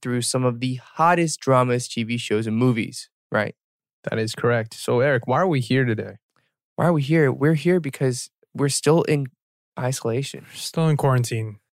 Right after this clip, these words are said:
Speaker 1: This is going a lot longer than anybody thought. But you know what? That's fine because, you know, we keep consuming content. So we're gonna keep talking about stuff. So we watch it with you guys. You guys can watch it with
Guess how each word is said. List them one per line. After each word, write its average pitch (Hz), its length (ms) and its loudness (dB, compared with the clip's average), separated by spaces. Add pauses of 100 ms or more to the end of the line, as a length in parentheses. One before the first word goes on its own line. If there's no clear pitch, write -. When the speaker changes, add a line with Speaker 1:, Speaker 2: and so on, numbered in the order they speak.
(240)
Speaker 1:
This 139 200 0
is 226 100 -2
going 202 240 6
a 143 60 6
lot 135 200 6
longer 127 300 4
than 113 140 2
anybody 113 340 -2
thought. 76 280 -2 (380)
But 131 280 4
you 151 100 4
know 175 140 8
what? 135 220 4
That's - 180 -2
fine 76 240 -2
because, 120 440 -2 (260)
you 131 100 4
know, 107 240 0 (520)
we 160 100 4
keep 190 180 0
consuming 165 400 4
content. 131 540 0
So 123 100 0
we're 123 80 2
gonna 135 160 2
keep 123 160 -2
talking 120 300 2
about 107 260 2
stuff. 110 340 0 (400)
So 131 220 4
we 127 280 4
watch 120 360 4
it 98 80 -2
with 123 200 2
you 156 140 4
guys. 147 300 6
You 131 80 0
guys 131 240 4
can 123 80 2
watch 120 180 2
it 113 60 0
with 127 240 2